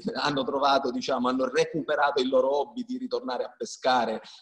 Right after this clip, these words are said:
eh, con, con l'imbarcazione. Devo dire che questa è una cosa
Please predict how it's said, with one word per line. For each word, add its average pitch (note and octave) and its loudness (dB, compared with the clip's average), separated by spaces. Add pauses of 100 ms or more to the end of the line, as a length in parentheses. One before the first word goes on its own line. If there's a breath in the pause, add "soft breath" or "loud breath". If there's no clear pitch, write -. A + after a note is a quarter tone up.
(120 loud breath)
eh, G2 -4
con, A#2 0
con B2+ 0
l'imbarcazione. A2 -2
Devo A3+ 2
dire E3 2
che B2+ 0
questa B2+ -4
è B2 -4
una A#2+ -2
cosa A#2+ -4